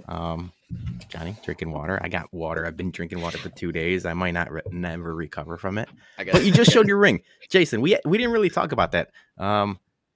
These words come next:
Speaker 1: you went with the traditional, I mean, like, what seems to be modern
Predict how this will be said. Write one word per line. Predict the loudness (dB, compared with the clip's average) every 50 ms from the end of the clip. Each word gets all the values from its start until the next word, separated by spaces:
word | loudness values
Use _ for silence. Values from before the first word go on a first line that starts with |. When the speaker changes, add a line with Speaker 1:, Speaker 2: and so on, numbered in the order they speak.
| _ _
Speaker 1:
you | 0 2 2
went | 2 2 2
with | 0 0 0
the | 0
traditional, | 0 2 2 4 4 2 2 0 0 0 2 2 2 2 2
I | 4 6 6 6
mean, | 6 4 2 2
like, | 0 0 -2 -2 -4
what | -6 -4 -4 -4 -6
seems | -8 -6 -4 -2 -2 -2 -2
to | -4 -4
be | -2 -2 0
modern | 2 2 2 2 2 2 0 -2 -4 -6 -8